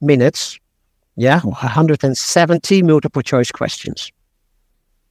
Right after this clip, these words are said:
Speaker 2: That goes fast.
Speaker 1: Yeah. One exam, two hundred and ten minutes. So how many hours is that? Three, four hours?
Speaker 2: Yeah, two
Speaker 1: It's long.
Speaker 2: hours, a bit more, three
Speaker 1: Yeah.
Speaker 2: and a half.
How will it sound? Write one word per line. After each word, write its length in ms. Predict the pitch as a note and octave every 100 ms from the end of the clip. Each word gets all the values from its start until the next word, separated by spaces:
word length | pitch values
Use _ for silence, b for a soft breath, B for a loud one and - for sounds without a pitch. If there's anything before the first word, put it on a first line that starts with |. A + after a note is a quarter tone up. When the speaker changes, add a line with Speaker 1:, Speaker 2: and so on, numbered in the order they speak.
| _ _ _ _ _ _ _
Speaker 2:
That 180 | - F#2
goes 220 | F#2+ E2+ -
fast. 300 | C#2 - -
Speaker 1:
Yeah. 160 | G#2 - _ _ _ _ _ _ _ _ _ _ _ _ _ _
One 200 | A2+ C#3
exam, 360 | C#3 C3+ A#2+ A#2+
two 140 | - D3
hundred 240 | C3 A2+
and 160 | A2 A2+
ten 280 | - B2+ B2+
minutes. 280 | B2 G#2+ -
So 120 | B2+
how 140 | A#2+
many 220 | B2+ B2+ B2+
hours 260 | B2+ B2
is 80 | B2
that? 160 | C3 C#3
Three, 180 | - C#3+
four 240 | - C#3 D3
hours? 340 | F3 - - _ _ _ _
Speaker 2:
Yeah, 240 | G2 B2+
two 100 | B2
Speaker 1:
It's 80 | A2
long. 120 | A2
Speaker 2:
hours, 300 | G2+ F3 G3 - _ _ -
a 60 |
bit 180 | G#2+ G#2
more, 180 | A2 F#2+
three 160 | - C#3+
Speaker 1:
Yeah. 180 | F3
Speaker 2:
and 120 | A3+ A#2
a 60 |
half. 420 | G#2+ D3+ - -